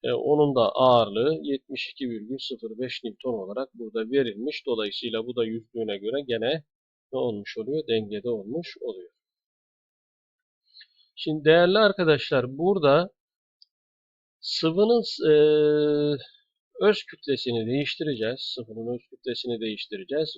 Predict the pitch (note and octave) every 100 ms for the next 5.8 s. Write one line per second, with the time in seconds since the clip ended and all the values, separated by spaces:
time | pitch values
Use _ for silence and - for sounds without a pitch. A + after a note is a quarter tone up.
0 | - - D3+ D3 C3 - C3 C3 B2+ -
1 | A#2+ C3 C3+ A#2 A#2 G2+ G2 C3 - E3+
2 | G3 G3 - G3 D#3 B2 G#2 G#2 - A2
3 | G#2 G#2+ G#2+ G#2 A2 G2+ - D3+ C3+ C3+
4 | A#2 D#3+ D3+ C#3 - C#3 C3 A#2+ A2+ G2
5 | G#2+ - A2 G2 G2 A#2 E3+ F#3